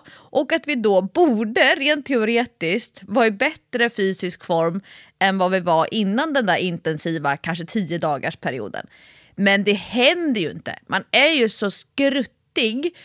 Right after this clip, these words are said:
och kommer liksom in på betydligt lägre vikter än vad man var innan man var tvungen att ta det där kanske ofrivilliga uppehållet. Och när jag, just det där med formtoppning och uppbyggnad och prestation,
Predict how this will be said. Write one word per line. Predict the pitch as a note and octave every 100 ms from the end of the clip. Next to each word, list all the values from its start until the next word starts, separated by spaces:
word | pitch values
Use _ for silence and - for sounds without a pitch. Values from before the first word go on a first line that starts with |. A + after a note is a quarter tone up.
| - - _ G3+
och | G#3+
kommer | A#3+ A3 G3+
liksom | G3 G#3+ G3
in | F#3+
på | F#3
betydligt | G#3 F#3+ G3+ - E4 F4+ D#4+ C#4+ -
lägre | G3+ F#3 F3 E3+ E3+ F3+
vikter | F#3 - - D#3 D#3+
än | D#3+ D#3
vad | D#3+ D3+ D3+ D#3
man | E3 D#3+
var | D3+ D3+
innan | F#3 F#3 C#4 C#4+
man | A#3+ A3+ A3 - - -
var | G3+
tvungen | G3+ F3+ E3
att | D#3+
ta | F3+ D#3
det | D#3
där | D3
kanske | C#3 -
ofrivilliga | F#3 D#3 G#3 G#3 F#3+ F3 E3
uppehållet. | F3+ - G#3 C#4+ F3+ - - - - - - - - - - _ _
Och | A3+ B3 A#3+ - _ _ _ - _ _ -
när | C4
jag, | C#4+ C#4+ - A3 A#3+ - A3+ C4
just | G4 -
det |
där | A#3
med | G3 G3+
formtoppning | - A3+ G3 G3+ - D4+ - - A3 G#3+ G#3 G3+
och | G3 A3
uppbyggnad | C4 - G3 A#3+ B3 G3 G#3+ G3+ G3 F#3+
och | G3
prestation, | G#3 F#3 G#3 F3+ F#3+ G3 G3+